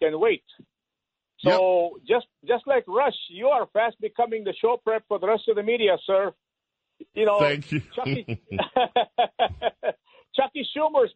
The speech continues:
Speaker 1: blatant demand that the Republicans get in line about giving amnesty to however many dreamers there are tells me that he can get away with saying that because for an advanced nation, we are really dumb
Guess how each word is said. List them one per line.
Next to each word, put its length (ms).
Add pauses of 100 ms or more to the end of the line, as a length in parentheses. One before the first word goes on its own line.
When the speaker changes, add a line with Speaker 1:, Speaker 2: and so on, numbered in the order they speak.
(120)
Speaker 1:
blatant 520
demand 460
that 120
the 80
Republicans 640 (100)
get 140
in 140
line 580
about 300
giving 260
amnesty 640
to 160
however 420
many 320
dreamers 400
there 160
are 280 (400)
tells 300
me 280
that 160
he 80
can 300
get 100
away 260
with 120 (100)
saying 320
that 240
because 640 (800)
for 260
an 160
advanced 480
nation, 580
we 200
are 240
really 480 (100)
dumb 300